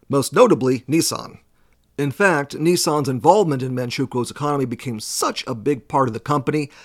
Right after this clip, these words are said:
that its corporate headquarters relocated to that nation's capital,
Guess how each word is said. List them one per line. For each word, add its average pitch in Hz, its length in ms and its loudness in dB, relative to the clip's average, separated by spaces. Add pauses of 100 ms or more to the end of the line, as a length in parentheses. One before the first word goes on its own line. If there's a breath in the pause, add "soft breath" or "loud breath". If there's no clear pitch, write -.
(200 soft breath)
that 139 100 2
its 143 100 2
corporate 175 380 2
headquarters 131 540 -2
relocated 123 580 -2
to - 80 -10
that 131 220 -2
nation's 117 320 -6
capital, 139 500 -2